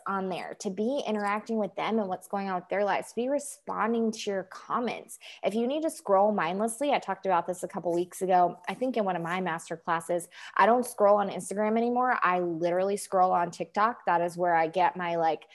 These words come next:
my brain blanks out. I'm on TikTok. I have no intentions of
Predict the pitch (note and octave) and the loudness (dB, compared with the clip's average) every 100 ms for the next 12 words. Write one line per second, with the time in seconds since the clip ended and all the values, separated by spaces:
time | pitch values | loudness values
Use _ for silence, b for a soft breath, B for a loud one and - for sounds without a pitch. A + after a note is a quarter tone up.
0 | B - F3+ E3+ F#3+ F#3 F3+ F3+ F3 - | B -4 -4 0 -2 -2 -2 -4 -4 2
1 | B3+ B3+ - F3+ E3+ - A#3+ B3+ B3 B3 | 4 4 2 -4 -6 -4 -4 2 2 2
2 | - F3+ F3+ F3 F#3 F3+ - F3+ - F#3+ | 2 2 2 0 -2 -2 -4 -10 -6 -4
3 | G3+ A3 A3 A3 G#3+ - F#3 F3+ E3 | 0 2 2 2 0 2 4 4 0